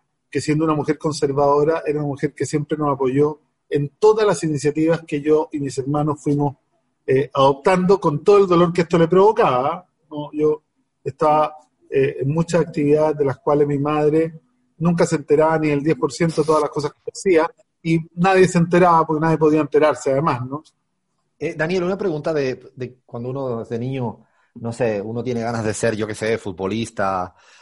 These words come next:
Speaker 2: tiene ganas de ser, no sé, actor de cine o de teatro, eh, bombero, eh, ¿era verdad que de niño quería ser arquitecto? O, estoy a-, hablando casi lejos de lo político.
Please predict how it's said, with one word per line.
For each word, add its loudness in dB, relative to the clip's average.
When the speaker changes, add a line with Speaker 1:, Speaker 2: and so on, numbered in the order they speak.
Speaker 2:
tiene -2
ganas -4
de -6
ser, -4
no -12
sé, -4
actor -6
de -6
cine -6
o -6
de -6
teatro, -4
eh, 0
bombero, 0
eh, -2
¿era 2
verdad 0
que -2
de -2
niño -6
quería -2
ser -2
arquitecto? -2
O, 0
estoy -2
a-, 4
hablando 0
casi -4
lejos 0
de 4
lo 2
político. -2